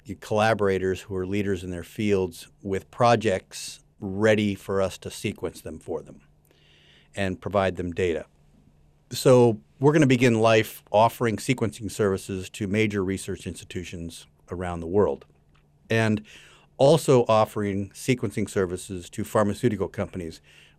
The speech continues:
Later, we will then supply working sequencers, working high-throughput sequencers that perform fiseq to leading research institutions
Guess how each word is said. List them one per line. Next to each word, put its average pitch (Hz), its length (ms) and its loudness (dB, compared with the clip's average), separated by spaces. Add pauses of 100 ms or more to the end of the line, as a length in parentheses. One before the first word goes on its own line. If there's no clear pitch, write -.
(120)
Later, 120 680 4 (300)
we 110 260 -2
will 101 500 2 (280)
then 117 460 2
supply 98 840 -2 (180)
working 110 580 0
sequencers, 101 1040 -6 (140)
working 123 400 2
high-throughput 113 640 -4
sequencers 95 680 -6
that - 160 -8
perform 113 400 -2
fiseq 92 540 -8 (580)
to 110 500 -2
leading 120 480 2
research 107 480 -4
institutions 90 840 -10